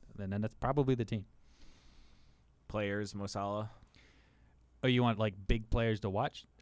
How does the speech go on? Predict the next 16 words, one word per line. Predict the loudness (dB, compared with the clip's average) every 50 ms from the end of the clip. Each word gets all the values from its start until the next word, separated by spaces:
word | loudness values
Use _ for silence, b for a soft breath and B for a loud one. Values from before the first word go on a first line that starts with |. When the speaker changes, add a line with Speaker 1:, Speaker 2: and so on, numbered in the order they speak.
| -10 -6
Speaker 1:
Yeah, | -4 -2 -2 -4
so | -4 -2 2 2 4 4 2 0 _ -10
right | -2 2 2 2 4
now | 4 2 2 2
we | 2 2
have | 2 2 2 0 -2 -6 _ _ 2
probably, | 2 2 2 2 -2 -2 0 0 2 2 2 0 0 -2 0
arguably | 0 2 2 2 2 2 2 0 0 0
could | 2 0 2 2
be | 2 0
the | -2 0
best | 0 0 0 0 0 -4
goalkeeper | -8 -8 -8 -8 -10 -10 -8 -8
in | -8 -6
the | -6
world. | -6 -6 -6 -6 -8